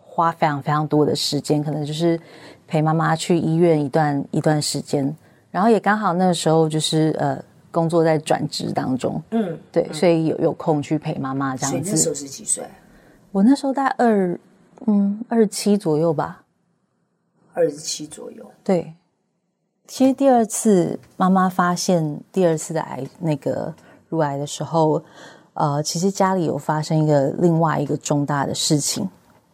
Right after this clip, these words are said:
Speaker 1: 对。然后就是当时，呃，我哥，刚刚有讲过，我哥哥大我蛮多岁的嘛，那他很早就不住在家里了。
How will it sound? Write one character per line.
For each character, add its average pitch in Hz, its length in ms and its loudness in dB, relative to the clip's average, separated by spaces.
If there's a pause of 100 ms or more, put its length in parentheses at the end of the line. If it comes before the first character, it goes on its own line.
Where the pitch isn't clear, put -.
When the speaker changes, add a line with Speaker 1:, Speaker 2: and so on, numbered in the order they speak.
(160)
Speaker 1:
对。 160 200 0 (800)
然 160 120 -2
后 185 160 2
就 175 120 -2
是 180 120 -2
当 170 280 -2
时， 135 640 -4 (480)
呃， 147 260 0
我 151 120 0
哥， 156 160 -4 (140)
刚 175 120 0
刚 180 80 0
有 147 80 -2
讲 139 200 -8
过， 151 120 0
我 147 80 0
哥 185 140 -2
哥 196 160 2
大 185 180 2
我 147 40 2
蛮 147 220 -4
多 170 160 -2
岁 175 280 0
的 147 100 -6
嘛， - 320 -8
那 175 180 -2
他 180 120 -4
很 180 220 2
早 196 200 2
就 156 80 -4
不 156 140 -10
住 165 120 -4
在 156 240 2
家 151 280 0
里 147 140 0
了。 - 200 -4